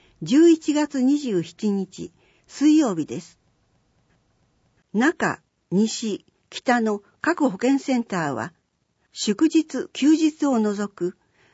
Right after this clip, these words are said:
毎週月曜日から金曜日です。時間は、午前九時三十分から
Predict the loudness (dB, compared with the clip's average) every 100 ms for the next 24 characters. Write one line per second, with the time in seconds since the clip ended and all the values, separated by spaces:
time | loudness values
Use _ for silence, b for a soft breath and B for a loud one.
0 | _ -2 2 2 0 -4 -4 -4 -2 -2
1 | 0 2 2 -2 -4 -6 -6 -2 2 2
2 | 2 -2 -4 -10 -12 _ _ _ _ _
3 | _ _ _ _ _ _ _ _ _ _
4 | _ _ -8 -4 -2 0 -2 -4 -6 _
5 | _ _ _ _ -2 0 2 2 0 -2
6 | -6 -6 -4 -4 -4 -6 -8 -6 -6 -6
7 | -8 -8